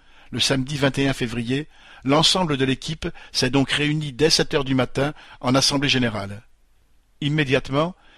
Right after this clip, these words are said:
il a été décidé à l'unanimité de ne pas commencer le travail.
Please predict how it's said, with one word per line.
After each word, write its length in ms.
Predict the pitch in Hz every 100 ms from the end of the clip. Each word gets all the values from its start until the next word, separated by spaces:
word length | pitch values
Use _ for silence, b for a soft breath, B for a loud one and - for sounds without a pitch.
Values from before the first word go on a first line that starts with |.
| b b -
il 120 | 127
a 40 |
été 200 | 139 131
décidé 480 | 127 147 151 147 170
à 120 | - 113
l'unanimité 760 | 151 160 151 143 - 143 165 B B B
de 100 | 127
ne 80 | 131
pas 200 | 123 175
commencer 340 | 160 143 -
le 80 | 131
travail. 500 | - 107 101 98 92